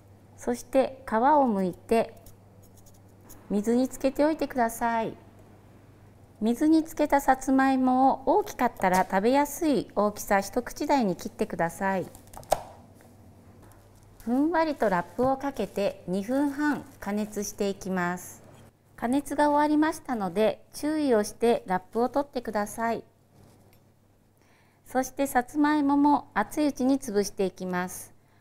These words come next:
もし硬いようであれば、また三十秒ほど加熱していってください。かぼちゃ団子と同じように、さつまいもの方にも軽く塩、そして粗熱が取れた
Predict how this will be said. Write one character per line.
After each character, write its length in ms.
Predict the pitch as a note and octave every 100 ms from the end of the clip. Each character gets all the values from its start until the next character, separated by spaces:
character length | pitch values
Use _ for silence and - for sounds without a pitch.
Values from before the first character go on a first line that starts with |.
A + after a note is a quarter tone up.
| _ _
も 140 | C4 G#4
し 160 | F#4+
硬 320 | C4+ B3+ C4
い 100 | C4
よ 140 | C4 C#4
う 60 |
で 100 | A3+
あ 100 | G#3
れ 140 | F#3+ E3+
ば、 240 | G#3 - F#3
ま 140 | F#3+
た 140 | G#3+
三 280 | G#3+ A3 A3+
十 240 | G#3 A3 G#3+
秒 280 | G#3+ G#3+
ほ 160 | G#3 A3+
ど 100 | C4+
加 140 | B3+
熱 280 | A3+ G#3+ -
し 100 | G3+
て 120 | -
い 40 | G#3+
っ 20 |
て 160 | - G#3
く 100 | F3+
だ 140 | F3
さ 300 | - G#3+ G#3+
い。 120 | G#3 - _ _ _ _ _ _ _ _ _ _ _ _ _ _
か 140 | - G#3+
ぼ 120 | C4+
ち 100 | D#4
ゃ 20 |
団 260 | D#4 E4 D#4
子 80 | B3
と 220 | G3+ G3
同 160 | G#3
じ 180 | G3+ G#3
よ 220 | G#3+ F#3+
う 40 | D#3
に、 300 | E3+ G3+ - _ _ _ _ _
さ 160 | G#3
つ 160 | - C4+
ま 200 | D4 D4
い 40 |
も 140 | D4+ C#4+
の 120 | C#4+
方 200 | D4 C#4+
に 120 | A3
も 200 | G#3+ G#3
軽 320 | - G3+ G#3+
く 180 | - G#3 G#3 -
塩、 220 | G#3+ A3+ - - _ _ _ _ _ _ _ _ _ _ _
そ 180 | B3
し 100 | C4
て 300 | - C#4 - -
粗 220 | A3 A#3+
熱 280 | B3 A#3+ B3
が 160 | A#3 A#3
取 220 | A#3 A3
れ 80 | G3+
た 320 | - A#3